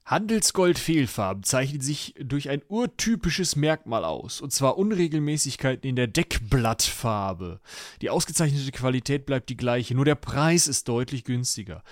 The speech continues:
Und das schätzen Fehlfarbenfans besonders, die sich stets bewusst für diese Produktlinie entscheiden. Also es ist einfach nur, also Unique Selling Point ist billig.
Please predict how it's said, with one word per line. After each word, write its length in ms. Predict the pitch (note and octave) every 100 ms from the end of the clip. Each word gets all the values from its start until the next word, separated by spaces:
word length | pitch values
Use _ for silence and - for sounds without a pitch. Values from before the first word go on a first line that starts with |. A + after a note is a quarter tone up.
| - -
Und 160 | A#2+
das 200 | C#3 D3
schätzen 400 | - C#3+ - C3+
Fehlfarbenfans 1040 | - C#3+ D3 C#3+ C3 A#2+ A#2+ - A2+ A#2 -
besonders, 640 | A#2 G#2+ A2+ G#2 F#2+ - - - -
die 60 | A2+
sich 160 | G#2 -
stets 360 | - D3+ D3 -
bewusst 520 | B2 A#2+ D3 - -
für 140 | -
diese 180 | A2 G#2+
Produktlinie 600 | - A#2 A2 - A2 G#2+
entscheiden. 420 | G#2 - E2 E2 - - -
Also 40 | A#2
es 60 |
ist 20 | G#2+
einfach 240 | B2+ D3
nur, 200 | C3+ C#3+
also 180 | B2 A#2 _ _ _ -
Unique 320 | D3 D3 D3+
Selling 320 | - D#3 E3
Point 260 | - C#3+ D3
ist 120 | A#2
billig. 420 | - G2 E2+ -